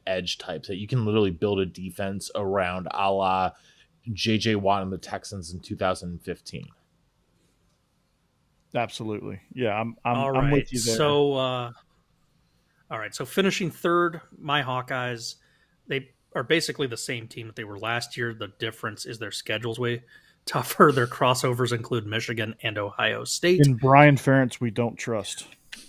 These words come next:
Speaker 3: Yeah. Uh, second place, uh, I got Wisconsin. I've got them as an A plus defense with an amazing running back. Uh, terrible quarterback. No receivers.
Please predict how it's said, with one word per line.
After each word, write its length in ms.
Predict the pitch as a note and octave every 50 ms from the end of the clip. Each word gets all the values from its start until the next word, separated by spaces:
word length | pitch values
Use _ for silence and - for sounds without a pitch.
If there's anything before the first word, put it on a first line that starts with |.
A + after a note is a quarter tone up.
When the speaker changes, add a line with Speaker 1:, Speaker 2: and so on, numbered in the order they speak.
| - -
Speaker 3:
Yeah. 160 | - A2+ G2+ - - - - - - - - - - - - _ -
Uh, 180 | - A#2+ B2 B2
second 460 | - - - D#3+ D#3+ D#3+ - D#3 C3
place, 540 | - - D#3+ D3+ D3+ D3 C#3 - - - - - _ _ _ -
uh, 420 | - C#3+ B2 A#2+ A#2 A#2 A#2 B2 B2
I 80 | B2 B2
got 240 | A2+ A#2 A2+ G#2+ -
Wisconsin. 1000 | A2 G#2+ G#2+ - - - - B2 C3 D3 D3+ D3 - - G3+ G#3 G3+ F#3+ E3+ D3
I've 140 | B2+ A#2+ A2+
got 200 | A#2 A2+ A2+ - _ _ - - - _ -
them 200 | B2 A#2 A#2+ A#2
as 100 | A2 G#2+
an 120 | G#2+ G#2+ - -
A 160 | D3+ D3+ D3
plus 280 | - - C#3+ B2+ A#2+ -
defense 540 | - - F#3 G3 F#3 - F3+ G3 F#3 -
with 100 | D3+ -
an 80 | - A2+
amazing 380 | G#2+ A2 C#3+ D#3+ C#3+ C#3 C3+ C3
running 240 | C3 C3+ C3 C3
back. 300 | B2+ B2+ B2 A#2+ B2 - _ _ _ _ _ _ _ _ _ _ _ -
Uh, 320 | B2 A#2+ A#2 A#2 A#2 A2+
terrible 280 | - - G3+ G3+ F#3+ F3
quarterback. 540 | - - D3+ C3+ C3 C3+ C3+ C3 - - - _ _ - - _ _ _ _ - _ _ _ _ -
No 100 | E3+ F3
receivers. 760 | F3 D3 - - B2 A2+ G#2+ G#2+ A#2+ G#2+ G#2+ G#2 - - -